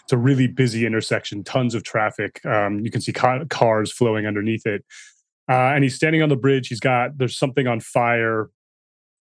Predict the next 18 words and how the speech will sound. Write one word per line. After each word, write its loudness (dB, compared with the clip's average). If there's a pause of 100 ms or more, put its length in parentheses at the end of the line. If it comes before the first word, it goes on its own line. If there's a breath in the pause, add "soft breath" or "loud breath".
Um, -2 (360 loud breath)
and 2
he 4
has 0
two 0
banners. -2
Um, -2
one 0 (420)
says, -2 (100)
uh, 0
a -4
bunch 2
of -6
things 0
on 2
it, -2
but 0
it, -10